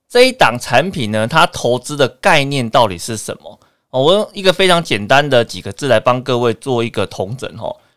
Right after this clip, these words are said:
就是呢，它是直接投资在呢，具备引领世界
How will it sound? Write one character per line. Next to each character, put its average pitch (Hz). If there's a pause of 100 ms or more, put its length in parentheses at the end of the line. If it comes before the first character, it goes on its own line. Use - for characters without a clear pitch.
(140)
就 202
是 196
呢， 143 (280)
它 214
是 220
直 151
接 175 (400)
投 135
资 175
在 160
呢， 131 (320)
具 202
备 -
引 151
领 123
世 -
界 147